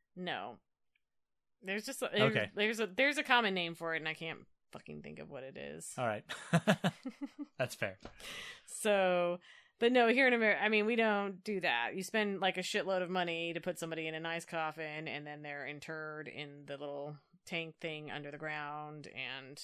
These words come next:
Speaker 2: That's where they stay.
Speaker 1: Yeah, and they can stack people one on top of the other within this structure under the ground.
Speaker 2: Right.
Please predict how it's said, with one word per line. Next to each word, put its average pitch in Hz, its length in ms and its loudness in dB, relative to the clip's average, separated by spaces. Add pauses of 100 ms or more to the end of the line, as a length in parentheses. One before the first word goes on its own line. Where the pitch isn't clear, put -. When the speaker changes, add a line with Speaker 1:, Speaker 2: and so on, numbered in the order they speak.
(140)
Speaker 2:
That's 110 200 -6
where 120 100 -2
they 131 80 0
stay. 165 320 0 (140)
Speaker 1:
Yeah, 185 300 4
and 196 140 2
they 214 60 8
can 208 340 0
stack 190 460 0
people 175 540 -2
one 185 240 2
on 180 100 0
top 180 200 0
of 160 160 -10 (380)
the 170 220 -6
other 147 520 2 (1000)
within 185 320 0
this 165 160 0
structure 165 520 -4
under 156 200 -4
the 147 80 -10
ground. 139 640 -4
Speaker 2:
Right. 117 280 -2